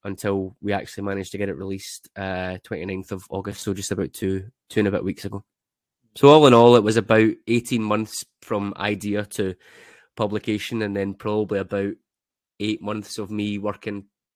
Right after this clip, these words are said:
nine o'clock at night to two in the morning every, <laughs> every, every midweek night just to try and get, try and get things done. So it was pretty,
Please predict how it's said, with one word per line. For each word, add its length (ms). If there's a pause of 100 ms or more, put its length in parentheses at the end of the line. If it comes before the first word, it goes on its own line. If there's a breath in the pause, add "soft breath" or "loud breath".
(220)
nine 280
o'clock 280
at 40
night 280
to 60
two 140
in 80
the 80
morning 480
every, 320 (160)
<laughs> 160
every, 300
every 200
midweek 360
night 240
just 160
to 60
try 180
and 140
get, 240 (460 loud breath)
try 140
and 80
get 160
things 200
done. 200
So 140
it 20
was 120
pretty, 380